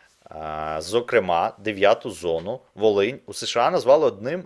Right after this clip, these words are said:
із центрів українських повстанців під час Другої світової війни. А чотири міс-, а чотири міста регіону, Ковель, Луцьк, Костопіль та Володимирець,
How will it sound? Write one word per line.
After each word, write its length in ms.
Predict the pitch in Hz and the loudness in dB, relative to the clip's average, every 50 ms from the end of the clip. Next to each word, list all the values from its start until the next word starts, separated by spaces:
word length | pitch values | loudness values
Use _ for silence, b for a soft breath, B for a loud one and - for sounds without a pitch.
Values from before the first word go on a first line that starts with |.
| - _ _ | -14 _ _
із 240 | 117 127 120 - - | -14 -12 -12 -6 0
центрів 380 | - 156 180 196 190 185 160 - | 0 2 2 0 -2 -6 -8 -8
українських 500 | 117 - - 101 107 135 151 - - 123 | -10 -6 -4 -4 -4 -4 -6 -8 -10 -10
повстанців 480 | - - - - - 117 143 151 - 131 | -10 -12 -4 0 0 0 0 0 -6 -12
під 200 | - - _ - | -14 -18 _ 0
час 220 | - 110 117 101 | 2 2 2 0
Другої 300 | 87 87 104 120 131 139 | -2 -6 -4 -4 -4 -6
світової 480 | 139 - - 95 - 82 82 87 87 90 | -8 -12 -14 -10 -6 -4 -4 -4 -4 -4
війни. 320 | 107 127 123 101 76 65 - b b b b - | -6 -8 -8 -10 -12 -14 -16 b b b b -4
А 80 | 98 | -4
чотири 360 | - - 139 - 175 143 127 | -2 -2 -2 0 0 0 0
міс-, 400 | 107 110 120 131 117 - - - _ _ - 50 | -2 -4 -6 -8 -8 -10 -10 -12 _ _ -20 -20
а 220 | - - - 107 110 | -12 -2 0 0 0
чотири 400 | - - 131 - 143 120 110 98 | 0 -2 -4 -4 -2 -2 -2 -4
міста 360 | 107 123 113 - - - 90 | -6 -8 -10 -6 -4 -2 -2
регіону, 520 | 87 92 90 104 139 185 220 233 214 - | -2 -2 -2 0 2 2 2 0 0 -4
Ковель, 400 | - - - 131 117 98 98 95 | -2 4 6 6 6 6 4 0
Луцьк, 420 | 101 113 123 120 113 - - - _ | -2 -4 -4 -4 -4 -6 -12 -16 _
Костопіль 520 | - 107 - - - - 123 - - 95 82 | -6 -6 -6 -2 2 2 2 2 2 -4 -6
та 200 | - - 92 87 | -2 0 2 2
Володимирець, 720 | 90 92 95 92 92 95 98 101 110 156 202 202 - - | 2 0 -2 -2 -2 0 4 6 6 6 6 4 -2 -12